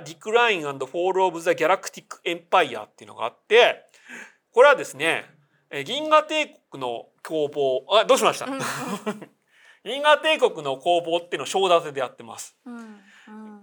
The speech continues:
Speaker 1: 「銀河帝国の誇る人気メニューは揚げパンである。これをもって銀河帝国三年四組や銀河帝国一年二組を制圧した。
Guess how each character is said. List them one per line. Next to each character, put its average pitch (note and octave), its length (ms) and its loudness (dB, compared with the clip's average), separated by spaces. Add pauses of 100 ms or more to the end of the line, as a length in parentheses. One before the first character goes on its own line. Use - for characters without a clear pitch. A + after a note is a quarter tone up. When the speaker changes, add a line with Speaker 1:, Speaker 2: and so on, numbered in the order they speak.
(260)
Speaker 1:
「銀 C#4 260 -6
河 D4 200 6
帝 D4 240 2
国 G#3 320 4
の D#3 100 0
誇 F#3 380 6
る D3+ 40 -2
人 G#3+ 280 -6
気 A3+ 160 -8
メ A3+ 160 2
ニ C#3+ 160 -6
ュ - 20 -8
ー - 20 -8
は C3 180 4
揚 C#3 40 4
げ - 160 4
パ G3+ 220 4
ン F#3+ 100 -8
で G3 80 4
あ D3+ 100 6
る。 A2+ 240 -8
こ F#3 100 -2
れ B3 140 6
を B3 60 8
も C4+ 140 -2
っ C#4 80 -10
て E3 160 -4
銀 G#3+ 260 -6
河 A3+ 160 6
帝 A3+ 200 0
国 D#3 240 -8
三 G3+ 320 -2
年 G#3 180 0
四 G3+ 220 -4
組 C3+ 260 -12
や B2 120 -4
銀 G3+ 280 -8
河 G3 160 6
帝 G#3 180 2
国 D3+ 380 -8
一 F3+ 180 -12
年 D3+ 220 -4
二 D#3 120 -12
組 C3+ 240 -10
を B2+ 60 -6
制 E3 300 2
圧 D#3+ 200 -2
し - 100 -10
た。 A#2+ 260 0